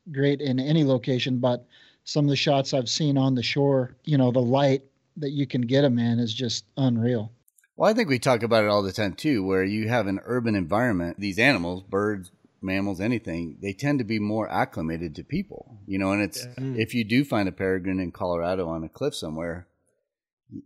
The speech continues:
Speaker 2: you're gonna disturb that animal, and it's probably not worth taking the picture. Animals that are accustomed to it are fine, and you're not gonna disrupt it, but you go out into the wilds of some canyon country somewhere,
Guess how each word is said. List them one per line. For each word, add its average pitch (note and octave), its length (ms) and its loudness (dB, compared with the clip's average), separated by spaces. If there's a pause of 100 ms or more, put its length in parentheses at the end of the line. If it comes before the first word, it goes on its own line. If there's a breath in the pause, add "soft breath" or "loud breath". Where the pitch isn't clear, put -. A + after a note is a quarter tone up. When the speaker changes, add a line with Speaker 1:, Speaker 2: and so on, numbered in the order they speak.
Speaker 2:
you're A2+ 280 -2
gonna D#3+ 220 4
disturb G2+ 440 -2
that E2+ 140 0
animal, E2 380 -2
and F2+ 120 -2
it's - 180 -6
probably B2 500 2
not F#2+ 240 -2
worth F2 220 -4
taking E2 300 -8
the D2 60 -10
picture. F2 440 -10
Animals C#3+ 320 4
that B2+ 100 2
are G#2+ 100 0
accustomed B2 500 0
to G#2+ 180 2
it - 120 -2
are E2 140 -8
fine, A2+ 540 -2
and F2+ 400 -4
you're F#2 140 -6
not G2 200 -4
gonna G2 180 -2
disrupt F#2 460 -4
it, - 220 -6
but E2+ 180 -10
you G#2+ 140 -8
go A2 200 2
out G2 200 0
into F#2 200 -6
the F2 120 -4
wilds F2+ 460 -2
of D#2 260 -10
some F#2 320 -6
canyon G2 440 -4
country F#2 380 -8
somewhere, E2 540 -8